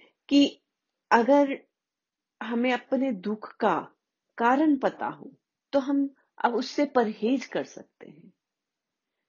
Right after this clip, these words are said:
क्योंकि हमें उसके फायदे और नुकसान का पता चल जाता, तो हम उससे परहेज कर सकते हैं। तो इसी क्रोध के गहराई को समझ के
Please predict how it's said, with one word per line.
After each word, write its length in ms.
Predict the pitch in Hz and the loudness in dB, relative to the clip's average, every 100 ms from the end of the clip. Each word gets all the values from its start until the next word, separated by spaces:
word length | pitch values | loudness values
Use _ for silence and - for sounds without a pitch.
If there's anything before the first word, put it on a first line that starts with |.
| _ _ _ _ _ | _ _ _ _ _
क्योंकि 240 | 196 214 | -8 -2
हमें 260 | 233 208 220 | -2 0 -2
उसके 240 | 220 240 | -2 -6
फायदे 380 | 240 202 180 196 | 0 2 2 0
और 80 | 220 | -2
नुकसान 540 | 202 190 - 202 240 | -4 -6 -4 -2 -2
का 100 | 254 | -4
पता 300 | 226 185 175 | -6 -6 -8
चल 260 | 170 165 160 | -8 -6 -6
जाता, 260 | 170 - | -8 -10
तो 140 | 214 240 | -12 -14
हम 160 | 247 | -12
उससे 220 | 254 - 262 | -12 -8 -4
परहेज 460 | 247 226 277 285 | -4 -2 -4 -4
कर 160 | - 156 | -8 -12
सकते 440 | - - _ - | -12 -20 _ -20
हैं। 180 | - _ _ _ - - - _ - | -20 _ _ _ -20 -20 -20 _ -4
तो 80 | 254 | -2
इसी 440 | - 285 - 339 294 - _ _ _ _ - | 2 2 4 2 2 -6 _ _ _ _ 0
क्रोध 440 | 247 302 359 285 | 4 6 6 2
के 360 | 262 220 147 - _ _ _ _ _ _ _ _ _ _ _ - | 0 0 0 -4 _ _ _ _ _ _ _ _ _ _ _ -16
गहराई 680 | 156 220 208 202 190 214 262 | 0 0 0 2 4 6 4
को 200 | 302 254 | 2 0
समझ 480 | - 175 170 160 | 0 0 0 -2
के 240 | - - | -8 -12